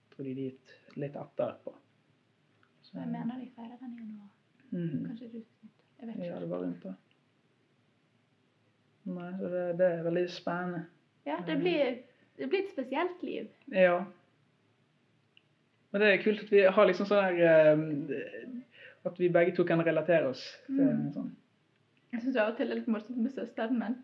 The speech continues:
Speaker 1: Mhm.
Speaker 2: Hvis hun blir sur nok på en forelder, så hender det hører at «Jeg flytter til mamma!»
Speaker 1: Ja, nei, det, hm. Det kunne jeg gjøre før, men det kan jeg ikke nå lenger.
Speaker 2: Nei.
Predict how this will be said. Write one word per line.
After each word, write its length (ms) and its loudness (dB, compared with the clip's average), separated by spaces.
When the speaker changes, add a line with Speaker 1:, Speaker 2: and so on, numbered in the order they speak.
Speaker 1:
Mhm. 140 -4
Speaker 2:
Hvis 160 2
hun 120 4
blir 220 4
sur 280 6
nok 220 0
på 60 0
en 100 0
forelder, 560 2
så 60 -16
hender 240 0
det 100 0
hører 220 -2
at 80 -10
«Jeg 200 10
flytter 480 8
til 180 8
mamma!» 640 10
Speaker 1:
Ja, 240 6
nei, 140 4
det, 500 0
hm. 320 -4
Det 140 0
kunne 180 0
jeg 140 2
gjøre 300 4
før, 220 2
men 200 0
det 520 -6
kan 120 -8
jeg 120 -4
ikke 100 -6
nå 120 -4
lenger. 160 4
Speaker 2:
Nei. 180 6